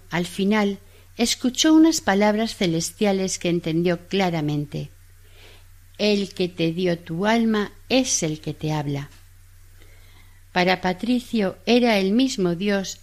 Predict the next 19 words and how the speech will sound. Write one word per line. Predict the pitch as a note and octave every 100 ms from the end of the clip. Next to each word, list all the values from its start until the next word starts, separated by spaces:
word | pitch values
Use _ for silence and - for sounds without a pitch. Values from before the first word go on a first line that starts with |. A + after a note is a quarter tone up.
| -
el | A3+ G#3+
que | G#3
le | F#3
hablaba | E3 F3 F#3+ F#3+ F#3 -
interiormente, | - G3+ F3+ E3 E3+ E3 G3 G3+ F#3 E3+ D#3 - - - - -
y | B3 A#3+
cuando | A#3+ B3 A3 G3+
despertó, | C4+ - - F3+ - E3 E3+ - -
la | B3+
alegría | B3 F#3+ D#3 E3+ E3+ D#3+ D#3+
le | F3+ F#3
inundó. | F3 E3 D#3 D#3 D#3 D#3+ - - - - - - - -
Ahora | F#3 G3 A#3 A#3+ A#3 A#3
tenía | F#3+ G3+ B3+ B3
la | G#3+ G#3+
seguridad | - F#3 F3+ F3 E3+ F#3 F3+ - - - -
de | A3+ A3+ A3+
que | G3
Dios | F#3 G#3 G#3 -